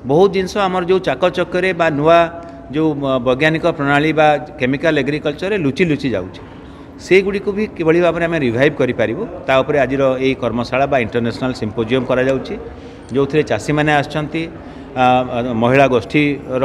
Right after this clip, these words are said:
ମା, ମା, ମା ଭଉଣୀମାନେ ଆସିଛନ୍ତି, ଏଫ୍ ପି ଓ ଆସିଛନ୍ତି, ରିସର୍ଚ୍ଚର୍ସ ଅଛନ୍ତି, ପଲିସି ମେକର୍ସ ଅଛନ୍ତି, ଫୁଡ୍ ବ୍ଲଗର୍ସ ଅଛନ୍ତି। କାରଣ କେଉଁ ହିସାବରେ ଖାଇବା ତିଆରି ହେଲେ ଲୋକଙ୍କର ସୁଟେବୁଲ୍ ଆସିବ, ସେଇ ଉପରେ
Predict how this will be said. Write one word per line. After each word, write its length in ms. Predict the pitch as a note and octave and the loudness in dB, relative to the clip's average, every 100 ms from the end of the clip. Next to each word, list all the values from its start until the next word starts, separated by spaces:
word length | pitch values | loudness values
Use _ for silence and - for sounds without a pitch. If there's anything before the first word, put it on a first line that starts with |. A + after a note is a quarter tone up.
| B2+ | 2
ମା, 320 | B2 B2+ A#2+ | 2 0 0
ମା, 160 | A2+ B2 | 0 0
ମା 160 | B2+ C3 | 2 2
ଭଉଣୀମାନେ 420 | C3 C3+ C#3 C#3 | 2 0 2 2
ଆସିଛନ୍ତି, 440 | C3+ B2+ C#3+ C#3 D3 A#2 | 0 -2 -6 -4 -2 -2
ଏଫ୍ 120 | - | -2
ପି 80 | C#3 | 4
ଓ 60 | C#3+ | 4
ଆସିଛନ୍ତି, 500 | B2+ - C3+ B2 C#3+ C#3+ - - - | 4 0 -6 -4 -8 -8 -16 -20 -8
ରିସର୍ଚ୍ଚର୍ସ 560 | A#2 - C#3+ - C#3+ C3 | -6 0 0 2 0 0
ଅଛନ୍ତି, 360 | - C3+ A#2+ C#3 C#3 A#2+ | -6 -8 -4 -4 -2 0
ପଲିସି 320 | A#2+ B2 D3 | 0 0 0
ମେକର୍ସ 380 | C3 B2 C3+ - | 0 0 -2 -2
ଅଛନ୍ତି, 420 | B2+ C3+ B2+ C3+ C#3+ - - - - - - | -4 -2 -4 -4 -6 -8 -18 -20 -20 -20 2
ଫୁଡ୍ 200 | D#3+ B2+ | 2 4
ବ୍ଲଗର୍ସ 440 | A#2+ A#2 D#3 D#3 | 4 6 4 4
ଅଛନ୍ତି। 300 | C#3+ C#3+ C#3 D3 | -2 0 -4 -2
କାରଣ 160 | C#3+ C#3+ C#3+ | -2 -2 0
କେଉଁ 120 | D3 | 0
ହିସାବରେ 360 | D#3 D#3 C#3+ D3+ | 2 0 2 2
ଖାଇବା 320 | C#3+ B2+ C3+ C#3 C3 | 2 2 4 2 2
ତିଆରି 240 | C3 B2 C#3 | 0 2 2
ହେଲେ 200 | C#3 C#3 | 2 0
ଲୋକଙ୍କର 400 | B2 B2+ B2 C3 B2 - - - - | -2 -2 -2 0 -2 -8 -20 -20 -10
ସୁଟେବୁଲ୍ 400 | A#2 B2+ B2 C3+ | -2 -2 2 2
ଆସିବ, 220 | A2 C#3 | 2 -2
ସେଇ 200 | B2+ C3+ | 0 0
ଉପରେ 240 | C3+ C3+ | 0 0